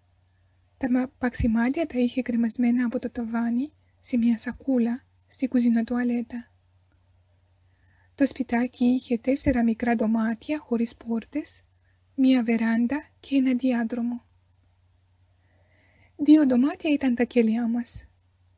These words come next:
Ένα τρίτο δωμάτιο είχε μόνο μια εικόνα και ένα στασίδι. Το τέταρτο δωμάτιο ήταν μισό κουζίνα, που περιείχε μόνο ένα τραπέζι, και μισό τουαλέτα.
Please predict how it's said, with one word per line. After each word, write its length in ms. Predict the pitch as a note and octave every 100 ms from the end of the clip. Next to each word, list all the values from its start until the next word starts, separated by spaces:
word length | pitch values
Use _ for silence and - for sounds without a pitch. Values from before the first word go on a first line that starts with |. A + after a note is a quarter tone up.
| _ _ _ -
Ένα 260 | D#4+ A#3+ A#3+
τρίτο 260 | B3 A#3+
δωμάτιο 560 | A#3+ A3+ A3+ A#3+ - F#4+
είχε 340 | C#4 B3 B3+
μόνο 280 | A3+ A#3 A#3
μια 240 | A#3 A#3 A#3
εικόνα 480 | A3 - B3 E4 F4
και 120 | C#4+
ένα 180 | C4+ B3+
στασίδι. 640 | - C#4 - B3+ C4 B3+ _ _ _ _ _ _ _ _ _ _ _ _ _ _ _
Το 140 | C#4+
τέταρτο 420 | F4 F#4 C4+ -
δωμάτιο 540 | A3 G#3+ A3+ A3+ - D#4
ήταν 300 | C4 A#3+ A#3
μισό 280 | A#3 - C4
κουζίνα, 640 | B3+ A3+ A3+ A3 A3+ D#4 _ _ _ _ _ _
που 140 | C#4+
περιείχε 640 | C4+ A#3+ A3+ A#3 A3+ - A3
μόνο 280 | A3+ A3+
ένα 200 | A3+ A#3+
τραπέζι, 680 | A3 B3 - A3+ A3+ A3 F4 - _ _ _ _ _ _ _ _
και 140 | -
μισό 320 | C#4 C4 C#4+ C4+
τουαλέτα. 680 | D4 D#4 B3+ A3+ B3 B3